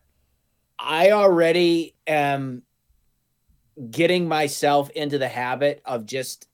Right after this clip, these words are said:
saying it's going to be not the sloppy second, but the runner-up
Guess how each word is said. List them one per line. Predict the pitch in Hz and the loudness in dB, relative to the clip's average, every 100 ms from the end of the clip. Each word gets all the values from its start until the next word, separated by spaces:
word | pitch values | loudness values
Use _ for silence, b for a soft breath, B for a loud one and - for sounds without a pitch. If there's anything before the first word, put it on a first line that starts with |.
| _ | _
saying | - - 147 156 160 | -16 -2 0 0 0
it's | 151 - | -4 0
going | 143 147 143 | 0 0 -2
to | 143 | -8
be | 127 143 143 143 139 135 _ _ _ _ _ _ _ _ _ _ | -4 -2 0 -2 -4 -8 _ _ _ _ _ _ _ _ _ _
not | - 165 208 | -4 -2 0
the | 214 | 0
sloppy | - - 151 165 180 175 | 0 -2 -2 -2 -2 -6
second, | 143 - 151 147 226 233 - - _ _ _ | -6 -4 -4 -2 -4 -4 -14 -16 _ _ _
but | 147 151 151 _ _ _ _ _ _ _ | 0 0 -4 _ _ _ _ _ _ _
the | - 156 | 0 0
runner-up | 151 165 175 151 160 160 | 2 2 2 2 0 -2